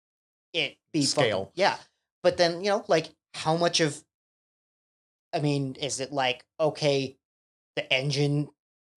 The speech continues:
Speaker 1: compartment is, like, just that tube in between? Is this a thing where, like,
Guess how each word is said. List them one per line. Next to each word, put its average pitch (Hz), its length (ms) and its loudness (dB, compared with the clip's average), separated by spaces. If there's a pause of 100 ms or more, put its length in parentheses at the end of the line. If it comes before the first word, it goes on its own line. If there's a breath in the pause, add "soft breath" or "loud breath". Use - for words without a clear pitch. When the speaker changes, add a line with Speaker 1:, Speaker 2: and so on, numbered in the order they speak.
(220)
Speaker 1:
compartment 151 600 0
is, 147 180 2
like, 135 320 -2 (120)
just 143 280 0
that 131 220 2
tube 151 280 2
in 139 80 -2
between? 156 460 -2
Is 139 120 -2
this 135 180 -4
a 135 60 -8
thing 143 300 -2
where, 131 120 0
like, 131 360 -2